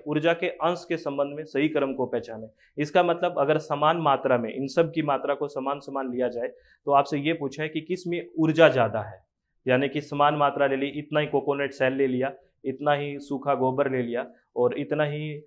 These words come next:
बिना छटनी किया हुआ घरेलू का स-, अ, ले लिया। इसमें सबसे ज्यादा एनर्जी किस में मिलेगी? एक एक यूनिट मास ले ली, बराबर बराबर ले लिया सबको,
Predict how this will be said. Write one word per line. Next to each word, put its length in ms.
बिना 280
छटनी 400
किया 200
हुआ 160
घरेलू 320
का 140
स-, 140
अ, 220
ले 180
लिया। 280
इसमें 240
सबसे 280
ज्यादा 240
एनर्जी 420
किस 260
में 100
मिलेगी? 380
एक 180
एक 400
यूनिट 320
मास 280
ले 80
ली, 120
बराबर 340
बराबर 340
ले 120
लिया 180
सबको, 400